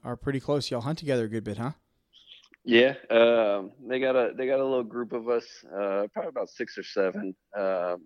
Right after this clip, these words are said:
Speaker 2: that we'll share information pretty good with.
Speaker 1: Mm-hmm.
Speaker 2: And, um, we, we hunt together regularly. They, they typically know where each of us are hunting, when we're hunting, and what we're killing or seeing. And so we can bounce information off of each other pretty well.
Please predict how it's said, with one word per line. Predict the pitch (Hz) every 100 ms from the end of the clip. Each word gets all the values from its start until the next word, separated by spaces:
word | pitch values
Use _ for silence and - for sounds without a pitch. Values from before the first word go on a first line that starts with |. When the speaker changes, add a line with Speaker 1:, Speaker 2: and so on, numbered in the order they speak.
| -
Speaker 2:
that | 92 -
we'll | 101 95
share | - 92 95
information | 95 - 92 95 95 101 92
pretty | - 101 95
good | 98 95
with. | 95 104 104 _ _ -
Speaker 1:
Mm-hmm. | 127 135 127 -
Speaker 2:
And, | 95 92 92
um, | 90 90 90 85 82 - _ _ 90
we, | 92 87
we | 82 95
hunt | 92 107 -
together | 95 98 90
regularly. | 90 90 90 90 90 92
They, | 90 87 -
they | 98
typically | 95 98 90 92
know | 90 87 90
where | 90 90 90 -
each | 98 95
of | 90
us | 90
are | 78 95
hunting, | 90 87 90 _ _ _
when | 95 95
we're | 90 85
hunting, | 95 78 92
and | 85 82
what | 87
we're | 76 90
killing | - 85 87 87 _
or | 85 78
seeing. | - 87 85 87 - - - - - _ _
And | 90 87
so | 90
we | 87
can | 87 85
bounce | 92 90 -
information | 90 - 92 87 - 85
off | 85 82
of | 82
each | 87 82
other | 82 85
pretty | - 82 76
well. | 90 85